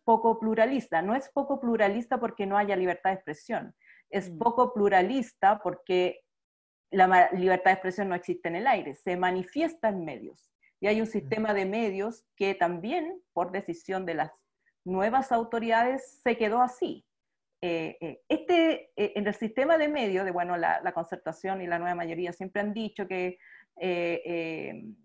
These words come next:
Speaker 1: que no había quórum para modificar muchas cosas, y es cierto, pero el sistema de medios sí lo podían haber modificado.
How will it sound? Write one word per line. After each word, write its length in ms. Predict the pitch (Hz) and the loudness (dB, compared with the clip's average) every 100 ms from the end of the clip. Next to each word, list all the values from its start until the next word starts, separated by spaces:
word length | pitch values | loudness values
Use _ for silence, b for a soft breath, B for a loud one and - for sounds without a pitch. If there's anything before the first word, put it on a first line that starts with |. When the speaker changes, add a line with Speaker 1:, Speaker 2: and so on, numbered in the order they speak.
| _ _ - | _ _ -8
Speaker 1:
que 120 | 185 | 0
no 80 | 180 | 0
había 300 | 180 175 175 | 2 0 0
quórum 480 | 208 214 208 202 - | 2 2 2 -2 2
para 340 | 190 185 180 | 4 4 2
modificar 480 | 180 180 185 196 202 | -2 -4 -4 -2 0
muchas 300 | 208 214 208 | -2 -4 -4
cosas, 340 | 202 202 175 | -4 -4 -4
y 60 | 165 | -6
es 100 | 165 | -6
cierto, 400 | 302 208 - 139 | -8 -6 -10 -8
pero 160 | 180 | -6
el 60 | 170 | -6
sistema 420 | 170 170 196 185 | -6 -6 -2 0
de 100 | 180 | 0
medios 300 | 175 180 175 | -2 -4 -6
sí 140 | - 185 | -4 -4
lo 100 | 208 | -4
podían 280 | 185 180 175 | -4 -4 -4
haber 240 | 170 165 | -6 -6
modificado. 640 | 165 160 - - - - | -8 -10 -14 -8 -8 -8